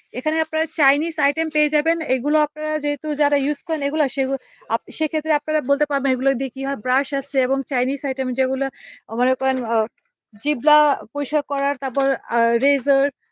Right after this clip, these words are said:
তারপর আরো, আরো অনেক কিছুই আপ-, পেয়ে যাচ্ছেন এখানে। আপনাদেরকে দেখাচ্ছি, যারা হোলসেল নিতে চাচ্ছেন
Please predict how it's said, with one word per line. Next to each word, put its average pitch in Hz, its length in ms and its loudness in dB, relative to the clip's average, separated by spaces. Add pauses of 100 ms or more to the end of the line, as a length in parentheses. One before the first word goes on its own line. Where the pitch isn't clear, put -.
(160)
তারপর 262 340 -2
আরো, 247 320 2 (680)
আরো 254 200 0
অনেক 320 260 -2
কিছুই 339 360 0
আপ-, 294 200 -2
পেয়ে 269 120 -4
যাচ্ছেন 247 280 -6
এখানে। 277 280 -4
আপনাদেরকে 247 380 -2
দেখাচ্ছি, 247 360 -4
যারা 277 280 2
হোলসেল 285 420 2
নিতে 320 220 0
চাচ্ছেন 320 420 0